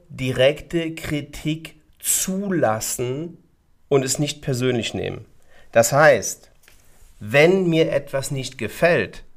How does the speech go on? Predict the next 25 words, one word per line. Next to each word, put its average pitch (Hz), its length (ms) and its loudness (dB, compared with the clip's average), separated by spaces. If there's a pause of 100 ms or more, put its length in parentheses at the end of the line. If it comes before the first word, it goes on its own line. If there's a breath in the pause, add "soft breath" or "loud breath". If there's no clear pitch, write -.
(360 loud breath)
dann 110 180 2
muss 147 260 -2
ich - 200 -10
das 95 260 -8
sagen 123 480 0
dürfen, 101 680 -4 (300 loud breath)
ohne 147 680 -2 (440 soft breath)
dass 117 220 0
du 131 100 -4
die 120 140 -4
beleidigte 113 560 0
Leberwurst 120 580 -6
spielst. - 540 -12 (240 soft breath)
Das 104 140 -4
ist 110 100 -4
eine 120 100 -2
ganz, 110 300 0
ganz, 117 240 2
ganz, 113 240 0
ganz 117 200 -2
wichtige 107 400 -8
Sache. 107 460 -4 (420 loud breath)
Ich, - 320 -2 (340)
äh, - 120 -16 (600)
f-, - 600 -16